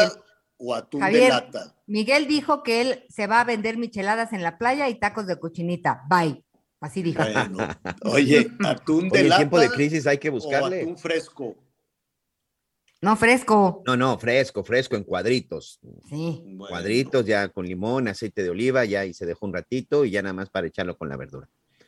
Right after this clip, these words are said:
Speaker 2: Bueno, una
Speaker 3: Pepino,
Speaker 2: tostadita de
Speaker 3: cilantro,
Speaker 2: atún.
Speaker 3: su cebolla y su jitomate, señor.
Speaker 2: Bueno, bueno, pues yo, ahí me invitan del, del cevichito y un coctelito de camarón mejor,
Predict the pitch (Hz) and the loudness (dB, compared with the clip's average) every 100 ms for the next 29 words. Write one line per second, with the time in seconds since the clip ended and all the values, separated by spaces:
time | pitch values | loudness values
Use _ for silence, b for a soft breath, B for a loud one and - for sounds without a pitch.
0 | _ - 92 95 98 101 104 117 - 151 | _ -14 -8 -6 -6 -8 -6 -4 0 2
1 | 160 165 131 117 127 - 156 165 - 98 | 4 2 2 2 2 2 0 0 -2 -4
2 | 101 117 143 147 156 131 95 87 - 90 | -2 2 2 2 0 -2 -6 -14 -14 -10
3 | 87 71 - - - _ _ _ - 98 | -8 -8 -12 -20 -20 _ _ _ -10 -10
4 | 127 123 _ _ _ b b b b 101 | -10 -12 _ _ _ b b b b -4
5 | 101 131 139 131 113 120 127 120 113 117 | -4 -2 -6 -4 0 2 2 2 2 2
6 | 127 131 127 131 139 135 120 - - 123 | 0 0 0 2 2 2 0 -4 -10 -8
7 | 113 110 107 101 - 113 110 - 156 156 | -2 -2 -2 -6 -4 -2 -2 2 2 4
8 | 202 226 226 247 190 147 147 170 147 104 | 6 6 4 4 6 6 6 4 2 0
9 | - - 101 107 107 - - | -2 -6 -6 -8 -14 -14 -16